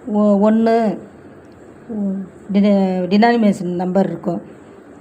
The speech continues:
அதாவது ஒரு ரூபாய், இரண்டு ரூபாய், ஐம்பது பைசா, இருபத்தைந்து பைசா அப்படிங்கிற மாதிரி இருக்கும். அதெல்லாம் ரெண்டு பக்கமும் திருப்பி இன்னும் ஒரு நாலு, நாலு காயினா எடுத்து போடுங்க. நான் உங்களுக்கு விளக்கம் சொல்றேன்.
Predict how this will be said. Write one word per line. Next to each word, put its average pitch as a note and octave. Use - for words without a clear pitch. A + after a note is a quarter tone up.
அதாவது G#3+
ஒரு G#3+
ரூபாய், G#3
இரண்டு G#3
ரூபாய், F#3+
ஐம்பது G3
பைசா, G3
இருபத்தைந்து G3
பைசா F3+
அப்படிங்கிற F3+
மாதிரி G3
இருக்கும். E3
அதெல்லாம் G#3+
ரெண்டு A3
பக்கமும் A3+
திருப்பி A3
இன்னும் G#3
ஒரு G#3
நாலு, G#3
நாலு A3
காயினா G#3+
எடுத்து F#3+
போடுங்க. F#3
நான் F#3+
உங்களுக்கு F3+
விளக்கம் F#3+
சொல்றேன். E3